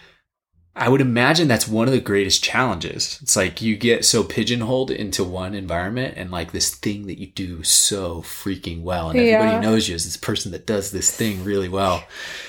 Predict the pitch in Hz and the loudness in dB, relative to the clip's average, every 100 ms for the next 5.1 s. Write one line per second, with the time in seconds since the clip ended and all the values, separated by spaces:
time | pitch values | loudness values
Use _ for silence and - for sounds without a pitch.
0 | - - 120 120 101 - 135 151 123 104 | -2 2 4 4 0 2 4 4 4 2
1 | 101 113 101 95 95 95 - - - - | 4 4 2 -4 -2 -2 -2 -4 -4 0
2 | 110 120 127 120 113 95 110 - 98 104 | 4 4 4 0 -2 0 -2 0 0 0
3 | 95 101 110 104 - 87 - - 95 95 | 0 0 0 0 -2 -4 -2 -2 0 0
4 | 92 87 90 - 104 - 107 95 95 - | 0 -2 0 2 0 -2 -8 -6 -8 -10